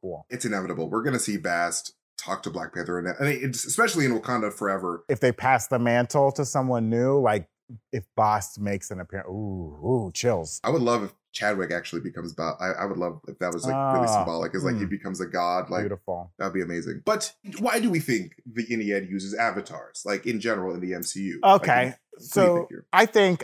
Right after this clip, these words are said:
Speaker 1: I really like what you were laying out, M T. That would be a fun way to explain why the avatars have to be here,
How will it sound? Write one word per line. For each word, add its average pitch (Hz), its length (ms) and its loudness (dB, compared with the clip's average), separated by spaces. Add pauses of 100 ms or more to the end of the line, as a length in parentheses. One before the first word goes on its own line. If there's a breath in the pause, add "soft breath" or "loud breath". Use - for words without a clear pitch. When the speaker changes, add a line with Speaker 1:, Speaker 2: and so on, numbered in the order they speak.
Speaker 1:
I 170 80 8
really 208 240 8
like 156 300 6
what 143 200 4
you 127 120 2
were 117 160 4
laying 110 260 2
out, 107 180 -2
M 104 140 -6
T. 98 600 -4
That 131 140 6
would 147 120 4
be 131 100 2
a 117 80 4
fun 110 380 -2
way 98 220 -2
to 98 160 -6
explain 95 440 -6
why 92 140 -6
the 92 120 -4
avatars 90 420 -4
have 90 180 -10
to 92 80 -6
be 85 280 -8
here, 76 300 -8